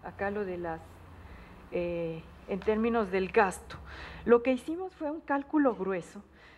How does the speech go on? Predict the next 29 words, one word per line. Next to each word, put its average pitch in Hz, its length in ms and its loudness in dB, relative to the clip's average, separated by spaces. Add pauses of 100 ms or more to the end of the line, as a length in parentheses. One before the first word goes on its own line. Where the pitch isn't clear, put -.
(180)
de, 185 520 0 (120)
bueno, 214 200 0
hay 262 160 0
un 320 200 -4
gasto 254 480 2
insuficiente, 190 720 -2
un 180 80 -2
gasto 185 300 0
público, 151 500 -4
no 226 160 -2
conseguimos 214 540 -4
todavía 202 320 -4
recuperar 190 580 -4
los, 190 180 -6 (520)
los 185 180 0
porcentajes 196 680 0
de 190 140 0
gasto, 180 1000 -2 (360)
eh, 160 440 -4
público 220 460 -2
en 180 80 -6
salud 185 440 -4 (460)
previo 202 420 2
a 180 100 -2
mil 180 180 -6
novecientos 175 480 -10
ochenta 190 400 -6
y 208 40 -4
dos, 233 200 -4